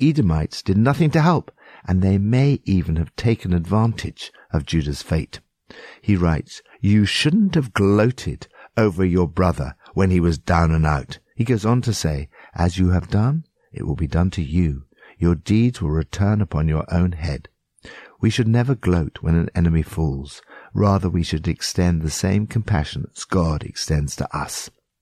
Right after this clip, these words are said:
Obadiah speaks of the great deliverance that will take place on the day of the Lord.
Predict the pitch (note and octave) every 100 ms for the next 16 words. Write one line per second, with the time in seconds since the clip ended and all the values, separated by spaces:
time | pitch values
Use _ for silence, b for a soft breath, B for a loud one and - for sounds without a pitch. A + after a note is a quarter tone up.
0 | _ _ _ _ _ _ - B B -
1 | A#2+ - E2 D2 D2+ - - F#2 - -
2 | - E2 F2 F2 - E2 D#2+ C#2 D2 -
3 | - - - B B G2 F2+ - G2+ -
4 | - D2+ C#2 - - B B D#2 C#2+ C#2+
5 | D#2+ D#2 D#2+ E2 D2+ D2+ C2 -